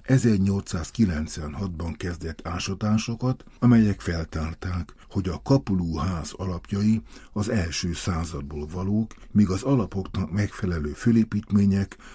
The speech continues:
már bizánci eredetűek és jellegűek. A látomás szerint az Istenanya Krisztus menbe menetele után három évig Jeruzsálemben,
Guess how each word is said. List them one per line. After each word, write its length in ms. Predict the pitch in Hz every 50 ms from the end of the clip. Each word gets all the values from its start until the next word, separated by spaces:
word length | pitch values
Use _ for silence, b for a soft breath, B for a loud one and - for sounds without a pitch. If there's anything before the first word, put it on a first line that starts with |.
| B B
már 280 | - 98 90 85 85 - -
bizánci 640 | - 107 120 104 87 80 73 73 73 - - - -
eredetűek 760 | 92 95 95 92 90 92 90 - - 98 95 98 95 90 -
és 220 | - 78 76 - -
jellegűek. 800 | 85 80 78 76 76 76 76 76 78 76 73 69 67 - - - - b b b b b b b b b b b b b
A 80 | b 113
látomás 580 | 127 156 170 170 - 110 95 87 82 82 78
szerint 380 | - - 101 92 85 87 95 -
az 160 | 78 90 92
Istenanya 720 | 120 117 - - - 92 90 90 90 92 98 110 120 117 - - - -
Krisztus 480 | - 117 120 117 - - - 92 - -
menbe 400 | 95 95 92 95 92 85 85 85
menetele 540 | 85 85 80 80 78 - 90 76 76 76
után 520 | 80 98 104 - - 101 92 92 92 85 - B B B B B
három 420 | - 147 156 151 139 131 120 110 90
évig 400 | 85 85 90 87 98 90 80 85
Jeruzsálemben, 960 | 85 85 80 82 82 - 90 82 85 87 87 85 87 90 90 95 101 101